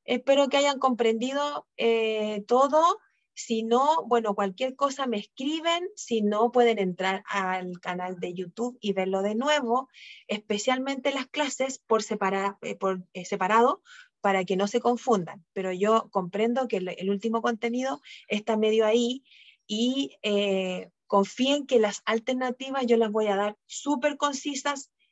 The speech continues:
súper precisas, eh, y, y para que traten de no cometer errores y concentrarse. Y la prueba va a durar noventa minutos, ¿ok? Aquí está. Thanks.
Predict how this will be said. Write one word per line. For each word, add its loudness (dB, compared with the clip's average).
súper 0
precisas, -2
eh, 0
y, -2
y -8
para -2
que -4
traten -2
de -4
no -4
cometer -2
errores 0
y 0
concentrarse. -4
Y 2
la 6
prueba 4
va 6
a 6
durar 4
noventa 0
minutos, -6
¿ok? -4
Aquí -2
está. -2
Thanks. -4